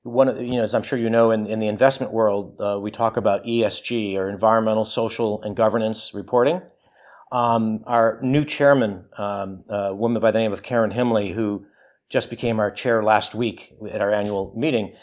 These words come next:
she, she says that's her top priority for this next year is, is positioning the public affairs profession to play a larger role in helping their companies, um, respond to more accurate and transparent reporting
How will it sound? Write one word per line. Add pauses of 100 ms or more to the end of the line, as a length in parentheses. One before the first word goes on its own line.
(260)
she,
she
says
that's
her
top
priority
for
this
next
year
is,
is
positioning
the
public
affairs
profession (360)
to
play
a
larger
role (240)
in
helping
their
companies, (340)
um,
respond
to
more
accurate
and
transparent
reporting